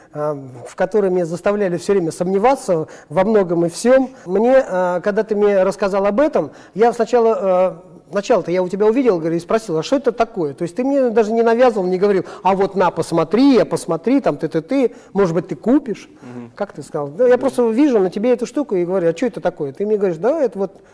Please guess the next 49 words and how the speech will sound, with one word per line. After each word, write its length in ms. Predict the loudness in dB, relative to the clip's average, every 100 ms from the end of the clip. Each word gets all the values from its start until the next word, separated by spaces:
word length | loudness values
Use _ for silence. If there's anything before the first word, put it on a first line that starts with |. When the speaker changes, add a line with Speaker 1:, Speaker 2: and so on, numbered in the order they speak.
| _
Speaker 1:
просто 240 | -10 -10
хочу 260 | -6 -6 -4
быть 160 | -8 -2
здоровым, 500 | 0 0 -2 -6 -16 -20 _ _
крепким, 280 | -4 -4 -4
Speaker 2:
Мгм. 100 | -8
Speaker 1:
сильным, 280 | -6 -4 -4
Speaker 2:
Мгм. 20 | -6
Speaker 1:
счастливым» 480 | -12 -6 -4 -4
и 20 | -4
всё 160 | -6
остальное. 480 | -4 -4 -6 -8 -8
Я, 160 | -6 -6
конечно, 220 | -6 -4
задался 380 | 0 0 -2 -6
себе 300 | -6 -6 -6 -14 -20 -10
таким 260 | -4 -2
вопросом. 360 | 0 -2 -4 -4
Это 180 | -2 0
было 260 | 0 0
год 300 | 2 0 2
назад. 440 | 0 2 0 -2 -6 _ 0
Год 220 | 2 4
назад 420 | 2 2 -2 -4
я 120 | -10
всё 180 | -6 -8
к 80 | -6
этому 260 | -6 -4 -2
делу 220 | -4 -4
присматривался 720 | -8 -4 -4 -2 -6 -6 -16 _ -20 -20 -14
и 60 |
всё 160 | -8 -6
такое. 340 | -6 -6 -10 -12 -20 _
Когда 280 | -6 2 2
ты 120 | 2
мне 100 | -2
сказал: 180 | -2 -2
«Да 60 | 0
хочешь 220 | 0 -2
попробовать?» 400 | -2 -2 -4 -2
«На, 80 | -2
сам 180 | -2 -6
просто 240 | -6 -6
попробуй 440 | -4 -2 -2 -4 -10
и 20 |
всё». 240 | -10 -12
Ты 160 | -8 -6
мне 220 | -2 -2
её 200 | -2 -4